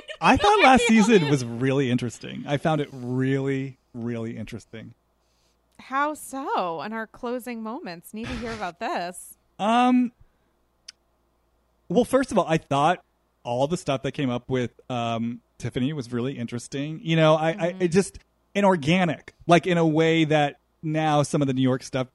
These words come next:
Speaker 1: doesn't feel organic. It just felt like, I, I fir-, first of all felt like she was, like, a good fit for the cast 'cause she's in that
Speaker 2: Mm-hmm.
Speaker 1: world. And I felt like the stuff that came up, like, this is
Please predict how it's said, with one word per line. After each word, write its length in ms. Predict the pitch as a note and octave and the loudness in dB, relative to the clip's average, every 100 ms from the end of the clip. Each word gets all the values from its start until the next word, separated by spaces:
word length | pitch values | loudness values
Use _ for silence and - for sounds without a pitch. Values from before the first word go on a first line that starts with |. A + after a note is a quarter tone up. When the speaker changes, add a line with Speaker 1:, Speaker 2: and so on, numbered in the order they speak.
| - | -4
Speaker 1:
doesn't 360 | C3 C3+ C#3 | -2 -2 -2
feel 160 | - E3 | 0 2
organic. 540 | D#3 E3+ E3 E3+ F3 - | 2 -2 -2 -2 -4 -4
It 100 | C#3 | -4
just 260 | D3 - | -4 -2
felt 200 | D3+ D3 | -2 0
like, 280 | D3 C#3 - _ _ _ _ _ - | 0 -2 -6 _ _ _ _ _ -6
I, 120 | F#3 | -2
I 120 | G3 F#3 | 2 2
fir-, 380 | - A3 A3 - - | 4 2 2 -2 2
first 180 | A3 - | 2 4
of 40 | |
all 100 | F#3+ | 4
felt 180 | - E3 | 4 2
like 100 | C3+ | 2
she 140 | - | -4
was, 120 | C#3+ B2+ | -4 -4
like, 200 | C3 - - | -6 -8 -10
a 80 | C3+ | -8
good 340 | A#2+ C#3 C3 _ | -2 -2 -2 _
fit 200 | - C3 _ | -2 -2 _
for 80 | - | -4
the 80 | C3 | -4
cast 480 | - A#2+ A2+ C3 - | -4 -4 -4 -6 -4
'cause 120 | A#2+ | -4
she's 200 | - A#2 - | -2 -6 -2
in 140 | A#2+ | 0
that 140 | B2+ B2+ | 0 -4
Speaker 2:
Mm-hmm. 100 | B2 | -4
Speaker 1:
world. 340 | A#2 A2+ C3+ | -2 -2 -2
And 100 | D3 | -2
I 100 | D3+ | -2
felt 220 | - F#3+ | -2 -2
like 100 | C4 E4 | -2 -4
the 60 | |
stuff 280 | - - A#3 | -2 0 0
that 100 | B3+ | 0
came 220 | - A#3 | 0 2
up, 140 | A3 C4+ | 4 4
like, 140 | F3+ - | 0 2
this 320 | D3+ F3+ - | 0 2 0
is 220 | C4 | 0